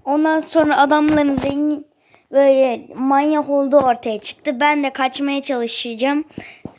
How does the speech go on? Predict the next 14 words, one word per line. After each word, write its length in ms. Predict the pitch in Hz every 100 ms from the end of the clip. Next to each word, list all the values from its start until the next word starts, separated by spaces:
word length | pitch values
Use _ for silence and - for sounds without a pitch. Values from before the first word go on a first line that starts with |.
| _ -
Kardeşim 520 | 302 330 339 311 285
sen 280 | - 349 330
de 60 | 311
kaçsana. 540 | 330 330 - 392 320
Ne 240 | 302 392
burada 280 | 392 339 320
bekliyorsun 460 | 285 - 226 220 214
ya? 260 | 196 180 - _ - - _ - - - _ _ - - - - -
Kaçsana. 640 | - 269 - 392 339 220 - _ _ _ _ _ _ _ _ _ - - -
Hop. 220 | 247 269 - _ _ _ _ _ _ _ _ _ _ _ _ - - -
Ondan 320 | - 285 302 294
sonra 280 | 285 277
öleceksin 560 | 254 269 269 277 - 262
o-, 140 | 233